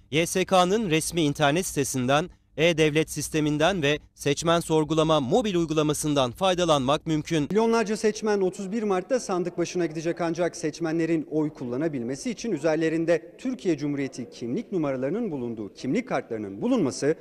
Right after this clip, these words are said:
Speaker 2: son derece önemli.
Speaker 1: Seçmenler kimlik kartlarının yanı sıra pasaport, evlenme cüzdanı, askerlik belgesi ve sürücü belgesi gibi belgelerle oy kullanabilecek.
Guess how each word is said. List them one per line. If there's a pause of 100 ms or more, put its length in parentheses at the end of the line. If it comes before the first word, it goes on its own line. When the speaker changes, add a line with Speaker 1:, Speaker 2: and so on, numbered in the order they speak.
(140)
Speaker 2:
son
derece
önemli.
Speaker 1:
Seçmenler
kimlik
kartlarının
yanı
sıra (240)
pasaport, (120)
evlenme
cüzdanı, (200)
askerlik
belgesi (220)
ve
sürücü
belgesi
gibi
belgelerle
oy
kullanabilecek.